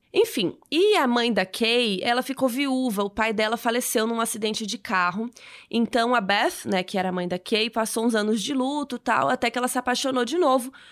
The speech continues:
por um cara chamado William Potts e se casou. Só que doze anos depois, em oitenta e três, a Beth e o William sofreram um acidente terrível de carro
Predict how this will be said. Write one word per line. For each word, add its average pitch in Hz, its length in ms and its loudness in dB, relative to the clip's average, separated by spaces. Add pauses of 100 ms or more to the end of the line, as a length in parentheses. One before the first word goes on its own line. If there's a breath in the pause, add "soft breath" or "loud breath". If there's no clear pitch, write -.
(120)
por 262 140 4
um 277 100 2
cara 226 200 0
chamado 220 360 2
William 294 400 2
Potts 220 500 2
e 262 80 -2
se 254 140 -2
casou. 226 520 0
Só 427 320 2
que 226 240 -4
doze 262 440 2
anos 247 340 0
depois, 214 560 0
em 214 80 -2
oitenta 240 380 -2
e 220 40 -2
três, 220 480 -2
a 233 120 0
Beth 233 360 0
e 254 160 2
o 254 100 -4
William 240 340 0
sofreram 233 480 0
um 247 60 -2
acidente 240 520 -2
terrível 277 640 2
de 240 120 -4
carro 208 480 0